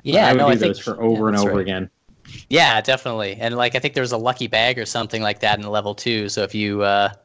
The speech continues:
Speaker 2: I don't know if that was just, like, the first time you completed or you had to go a certain path to find it, but, uh, yeah. And I think your, your rank determined what kind of, how many and what type of alchemy ingredients you'd get, or,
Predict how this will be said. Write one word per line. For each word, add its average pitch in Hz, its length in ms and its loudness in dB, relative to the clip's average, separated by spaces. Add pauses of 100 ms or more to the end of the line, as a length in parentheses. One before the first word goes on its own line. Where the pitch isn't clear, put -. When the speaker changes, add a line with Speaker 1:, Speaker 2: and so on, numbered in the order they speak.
Speaker 2:
I 127 40 2
don't 123 60 2
know 123 80 2
if 113 60 0
that 123 80 0
was 113 100 -2
just, 117 140 -6
like, 113 120 0
the 110 80 -6
first 113 240 -4
time 117 160 0
you 107 60 -4
completed 120 480 0
or 110 80 0
you 107 100 0
had 117 160 0
to 110 120 -2
go 110 180 0
a 110 60 -2
certain 104 280 -6
path 113 280 0
to - 80 -8
find 113 320 -2
it, 117 200 -2
but, 98 300 -2
uh, 98 300 2 (160)
yeah. 135 280 2
And 131 280 -4
I 135 80 2
think 175 260 -4
your, 127 440 0
your 120 200 -4
rank 123 400 0
determined 113 460 -6
what 110 340 -2
kind 113 220 -2
of, 104 200 -6
how 139 220 2
many 131 420 0
and 110 140 -2
what 117 240 -4
type 117 300 -2
of 98 100 -4
alchemy 113 360 -2
ingredients 98 440 -6
you'd 104 80 -6
get, - 260 -2
or, 98 220 -2